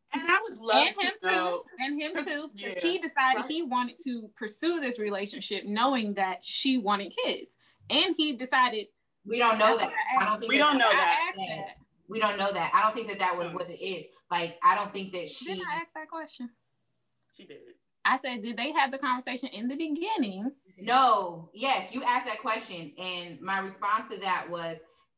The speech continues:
Speaker 3: the, what was drawn from that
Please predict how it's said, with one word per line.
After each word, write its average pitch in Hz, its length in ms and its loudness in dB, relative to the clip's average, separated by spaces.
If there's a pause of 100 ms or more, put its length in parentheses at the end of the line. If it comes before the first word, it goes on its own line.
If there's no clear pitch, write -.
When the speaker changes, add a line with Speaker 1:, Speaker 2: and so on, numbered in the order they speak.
Speaker 3:
the, 175 220 -4 (140)
what 185 340 -6
was 190 260 -10 (300)
drawn 220 400 0
from 190 200 -10
that 165 300 -4